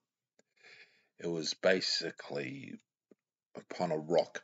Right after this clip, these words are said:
background, a big mosaic rainbow, and there was some lettering which read, "Genesis nine,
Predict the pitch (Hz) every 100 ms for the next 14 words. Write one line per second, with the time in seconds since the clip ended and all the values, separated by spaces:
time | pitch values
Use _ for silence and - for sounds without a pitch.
0 | _ - - - - 80 71 71 - -
1 | - - _ _ _ _ _ _ _ -
2 | - 85 76 - - - - 73 76 76
3 | - 80 - 139 - - - - _ _
4 | _ _ - - 78 78 71 - - -
5 | _ _ _ _ _ _ _ _ _ _
6 | _ _ _ _ - 78 73 71 85 -
7 | - - 80 76 76 82 - - 76 69
8 | 60 64 - - - - - - - 175
9 | - _ _ _ _ _ - 87 85 78
10 | - 78 - 78 67 62 -